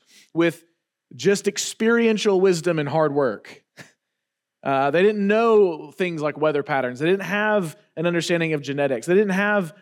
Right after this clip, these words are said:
all of the things that we have today. A farmer would scatter the seed of his crop. He would then till the soil to cover the seed and then hope that the winter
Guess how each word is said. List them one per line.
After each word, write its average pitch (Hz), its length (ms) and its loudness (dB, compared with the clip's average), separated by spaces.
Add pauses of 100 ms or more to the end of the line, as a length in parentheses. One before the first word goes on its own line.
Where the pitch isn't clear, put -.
(100)
all 190 280 2
of 175 80 0
the 165 80 -6
things 175 260 -2
that 151 80 -2
we 156 160 0
have 147 260 -4
today. 160 280 0
A 123 80 -4
farmer 202 420 0
would 170 280 0 (120)
scatter 208 560 0
the 208 140 0
seed 214 400 -2
of 196 80 0
his 220 160 -4
crop. 156 500 -2 (380)
He 196 80 0
would 190 160 4
then 175 180 0
till 202 400 4
the 214 140 2
soil 190 480 2
to 190 100 -8
cover 175 320 0
the 196 80 -2
seed 139 380 -4
and 151 100 -2
then 160 60 -2
hope 185 580 0 (300)
that 170 140 -2
the 185 100 4
winter 196 520 0